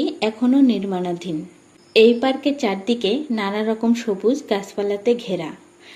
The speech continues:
সামনের দিকে যেতেই দেখতে পাবেন সারি সারি ছায়া ঘেরা গাছ,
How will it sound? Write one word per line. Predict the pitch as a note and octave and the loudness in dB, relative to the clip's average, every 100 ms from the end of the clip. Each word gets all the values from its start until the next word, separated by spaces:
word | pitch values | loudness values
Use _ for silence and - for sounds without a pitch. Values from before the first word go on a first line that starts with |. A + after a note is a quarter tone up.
| - | -16
সামনের | - B3 B3+ C4+ D4 | -8 0 4 4 4
দিকে | D4+ D#4 | 2 4
যেতেই | D4 B3 A#3+ G3 D4+ | 4 4 4 0 2
দেখতে | G#3+ G#3 G#3 A#3+ | 0 0 0 -2
পাবেন | A#3+ A#3 G#3 C4+ | 2 2 2 2
সারি | D4+ - G3+ G#3 | 0 -6 -6 -4
সারি | A3+ A#3 A3 G#3+ D4+ | -2 -2 0 0 -2
ছায়া | - G3 G3+ | -4 -4 -2
ঘেরা | G3+ G3+ G3+ | -2 -4 -2
গাছ, | F3+ C#3+ | -2 -2